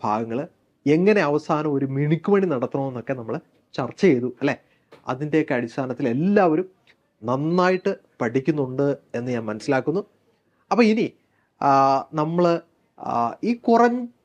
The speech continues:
കുറഞ്ഞ ദിവസങ്ങൾ കൊണ്ട് അല്ലേ, വളരെ കുറച്ച് ദിവസങ്ങൾ കൊണ്ട്, ആ, നമ്മുടെ പേപ്പർ ചില പഠിക്കാനായിട്ട് ബുദ്ധിമുട്ടുള്ള ഭാഗങ്ങൾ ഒന്ന് എളുപ്പത്തിൽ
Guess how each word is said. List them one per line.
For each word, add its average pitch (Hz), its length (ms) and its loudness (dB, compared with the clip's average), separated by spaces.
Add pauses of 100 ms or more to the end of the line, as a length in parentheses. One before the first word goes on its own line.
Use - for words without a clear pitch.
(120)
കുറഞ്ഞ 254 360 2
ദിവസങ്ങൾ 156 480 0
കൊണ്ട് 98 260 -10 (320)
അല്ലേ, 170 140 2 (420)
വളരെ 196 220 -2
കുറച്ച് 175 320 -4
ദിവസങ്ങൾ 113 380 -6
കൊണ്ട്, 101 260 -8 (540)
ആ, 107 200 -6
നമ്മുടെ 127 400 -4 (140)
പേപ്പർ 135 500 0 (680)
ചില 226 180 0 (140)
പഠിക്കാനായിട്ട് 185 880 -2 (260)
ബുദ്ധിമുട്ടുള്ള 165 760 0
ഭാഗങ്ങൾ 110 380 -8 (180)
ഒന്ന് 190 200 2
എളുപ്പത്തിൽ 196 880 2